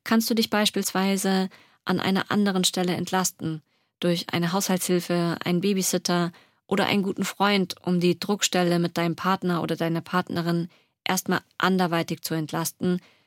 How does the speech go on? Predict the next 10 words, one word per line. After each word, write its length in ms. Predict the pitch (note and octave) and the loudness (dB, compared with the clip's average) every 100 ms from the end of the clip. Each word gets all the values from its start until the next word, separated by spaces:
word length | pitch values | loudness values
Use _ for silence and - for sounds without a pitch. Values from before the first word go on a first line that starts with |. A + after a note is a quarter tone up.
| _ - | _ -4
damit 300 | F3+ F#3 - | -2 -2 -2
dieser 220 | G3 F#3 | 0 0
Prozess 720 | - F3 - F3 E3+ - - _ - | -2 -6 -2 0 0 -4 -8 _ -10
die 80 | F3+ | -4
Zeit 240 | - E3+ | -2 -2
bekommt, 640 | E3+ - E3+ E3 D#3 - - _ _ _ | -4 -4 -4 -2 -4 -12 -18 _ _ _
die 100 | F3+ | -2
er 100 | E3+ | -2
eben 240 | D#3+ E3+ D#3+ | 0 -2 -4
braucht? 520 | - G3 C4+ - | -2 -2 -4 -14